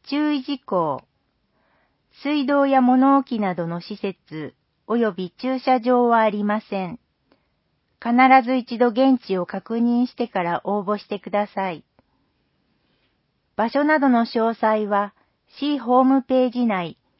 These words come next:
平成二十六年二月から市民農園利用者を募集を確認してください。検索ワードは、市民農園。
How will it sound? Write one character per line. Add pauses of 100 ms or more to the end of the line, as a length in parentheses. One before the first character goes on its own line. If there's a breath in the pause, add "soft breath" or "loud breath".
(460)
平
成
二
十
六
年
二
月
か
ら (100)
市
民
農
園
利
用
者
を
募
集 (400)
を
確
認
し
て
く
だ
さ
い。 (1600)
検
索
ワ
ー
ド
は、 (320)
市
民
農
園。